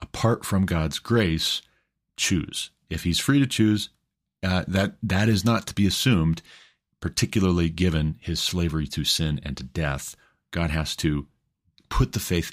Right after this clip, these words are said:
into him, and who God chooses to put faith into is entirely up to God. But the Arminian would disagree and say, "No, God has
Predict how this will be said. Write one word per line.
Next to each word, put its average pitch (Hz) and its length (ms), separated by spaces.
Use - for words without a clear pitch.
into 110 340
him, 71 400
and 82 120
who 165 200
God 123 260
chooses 98 360
to - 100
put - 160
faith 87 400
into 120 560
is 73 120
entirely 80 920
up - 140
to 85 100
God. 69 380
But 82 260
the 85 80
Arminian 107 420
would 90 140
disagree 82 440
and 80 140
say, 80 260
"No, 85 140
God 80 240
has 78 220